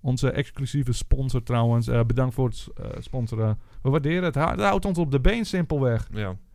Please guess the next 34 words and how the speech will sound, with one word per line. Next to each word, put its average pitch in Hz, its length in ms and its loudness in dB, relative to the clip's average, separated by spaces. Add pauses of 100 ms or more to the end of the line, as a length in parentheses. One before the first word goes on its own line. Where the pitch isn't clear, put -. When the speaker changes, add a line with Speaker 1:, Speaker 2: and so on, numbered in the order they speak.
(340)
Speaker 1:
Maar 143 140 4
nu 214 180 4
gaan 180 340 2
we 143 320 4
ervoor, 123 300 2
Timon. 123 460 2 (320)
Hier 151 180 0
zitten 135 220 -4
mensen 131 220 0
op 113 60 -6
te 117 60 0
wachten. 117 320 0
Dit 156 160 -2
is, - 100 -10
eh, 120 360 0 (320)
altijd 156 340 -4
een 131 60 0
spannend 123 340 0
moment, 113 380 2
eh, 117 220 2
van 117 180 2
het 113 140 0
jaar. 107 400 2 (480)
Speaker 2:
Ja. 110 240 -4 (160)
Speaker 1:
Dit 127 180 0
is 139 80 0
namelijk 139 460 2
het - 180 -6
enige 175 400 2
lijstje. 117 580 4 (1040)
Het 117 120 -4
meest 139 380 0
accurate 143 680 4
lijstje. 104 500 0